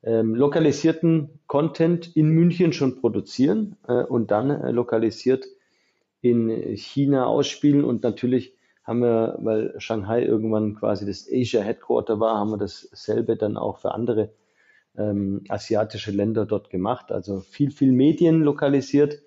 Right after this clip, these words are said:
Wenn du mehr Follower dadurch generierst, ist es wiederum relevant für Merchandising.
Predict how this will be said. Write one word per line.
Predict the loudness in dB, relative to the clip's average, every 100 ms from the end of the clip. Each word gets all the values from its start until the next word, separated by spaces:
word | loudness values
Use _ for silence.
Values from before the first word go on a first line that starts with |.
| _ _ _ _ _ _ -2
Wenn | 0 4
du | 4 4 2 0
mehr | 0 2
Follower | 2 4 4 4 2
dadurch | 2 4 2 0
generierst, | 0 2 4 4 4 0 -16 -12
ist | -10 -8
es | -8 -2
wiederum | 0 0 0
relevant | 2 2 2 2 -2 -4
für | 0
Merchandising. | 2 2 2 2 4 2 2 0